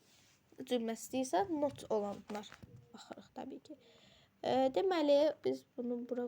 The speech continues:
qoyaq, bizə mane olur. Birinci baxırıq, görürük hamısı, e, notdadırmı? Bax, A variantı, A variantında not var. B variantında var.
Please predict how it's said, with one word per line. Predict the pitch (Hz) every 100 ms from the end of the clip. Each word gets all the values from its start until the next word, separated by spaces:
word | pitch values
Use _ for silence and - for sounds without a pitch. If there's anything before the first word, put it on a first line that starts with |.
| 247
qoyaq, | 320 247 - -
bizə | 233 220
mane | 226 233 208 -
olur. | - 226 - - _ _ _ - - - _ _ - _ _ _ _ - _ - - - - - - _ _ _ _ -
Birinci | 349 415 440 539
baxırıq, | 403 - 349 269 254 330 - -
görürük | 294 285 247 240 277
hamısı, | 294 262 233 - 214 214 220 254 262 -
e, | 214 214 208 214 214 214
notdadırmı? | 220 247 - 254 240 381 370 196 - - - _ - - - - - - - -
Bax, | 254 285 359
A | 370 403
variantı, | 381 339 302 269 254 262 262 370 440 _ _ _ _ _
A | 269 285
variantında | 285 269 254 262 294 349
not | 277 - -
var. | - - - - - - - - -
B | 320 320
variantında | 285 262 247 233 226 220 220 214
var. | 208 196 214 339